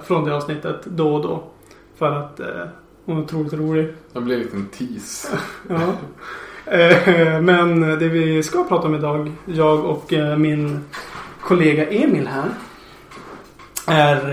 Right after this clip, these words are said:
Speaker 1: eh, nyheter. Eh, Fnatic-matcherna, hur det gick för oss att spela dem. Eh, Warp Aid, välgörenheten, hur det gick för den. Och Warp Wars-turneringen som är i december.
Speaker 2: Ja,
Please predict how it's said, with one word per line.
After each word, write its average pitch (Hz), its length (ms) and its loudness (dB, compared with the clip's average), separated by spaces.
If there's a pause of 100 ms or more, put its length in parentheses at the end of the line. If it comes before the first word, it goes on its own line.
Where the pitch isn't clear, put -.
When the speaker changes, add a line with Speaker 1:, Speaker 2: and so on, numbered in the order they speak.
(580)
Speaker 1:
eh, 170 60 -2
nyheter. 185 460 0 (500)
Eh, 220 60 -16 (460)
Fnatic-matcherna, 196 920 0
hur 196 80 2
det 185 60 4
gick 180 120 2
för 180 120 -4
oss - 460 -4
att 185 60 -4
spela 175 240 0
dem. 175 200 0 (680)
Eh, 151 420 2
Warp 247 260 2
Aid, 269 360 2 (120)
välgörenheten, 196 840 2
hur 185 80 0
det 165 60 4
gick - 120 -2
för - 60 -6
den. 269 400 2
Och 185 240 0
Warp 175 380 4
Wars-turneringen 160 920 0
som 180 160 -4
är 170 280 -4
i 190 100 -4
december. 254 1120 -4 (680)
Speaker 2:
Ja, 254 540 0